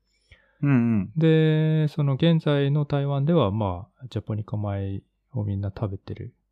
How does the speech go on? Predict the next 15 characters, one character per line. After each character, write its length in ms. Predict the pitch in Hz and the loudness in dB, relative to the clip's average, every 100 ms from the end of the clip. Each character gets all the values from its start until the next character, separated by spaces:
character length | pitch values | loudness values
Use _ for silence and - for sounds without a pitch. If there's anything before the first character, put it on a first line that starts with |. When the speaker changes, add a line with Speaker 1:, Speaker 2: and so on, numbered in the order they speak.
| _ _ _ _ _ _ _ | _ _ _ _ _ _ _
Speaker 2:
っ 40 | |
て 100 | 120 | -4
い 100 | 110 | -2
う 40 | 104 | 2
の 220 | 131 - | 4 4
は、 160 | 113 107 | 2 0
Speaker 1:
う 20 | |
ん。 20 | |
Speaker 2:
ま 100 | 135 | 0
あ、 20 | |
そ 140 | - 139 | 0 -2
の 80 | 143 | -2
時 220 | 143 107 | -4 -4
に 120 | 92 | -8
こ 480 | - 95 92 95 | -8 -8 -8 -10